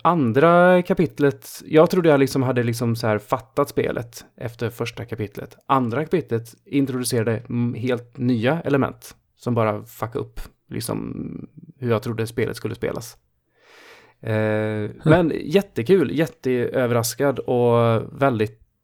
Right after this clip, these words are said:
Speaker 1: stämningsfullt och mysigt. Och som sagt, ingen action, så sett.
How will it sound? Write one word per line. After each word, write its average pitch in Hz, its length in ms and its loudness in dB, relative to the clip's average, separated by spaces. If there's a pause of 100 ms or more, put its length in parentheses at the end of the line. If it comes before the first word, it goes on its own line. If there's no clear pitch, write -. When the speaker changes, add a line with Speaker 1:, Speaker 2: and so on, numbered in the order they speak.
(360)
Speaker 1:
stämningsfullt 113 680 0
och 113 60 -2
mysigt. - 420 -2
Och 117 80 -6
som 143 100 0
sagt, 120 240 -2
ingen 131 320 -2
action, - 440 -6 (280)
så - 200 -10
sett. - 300 -12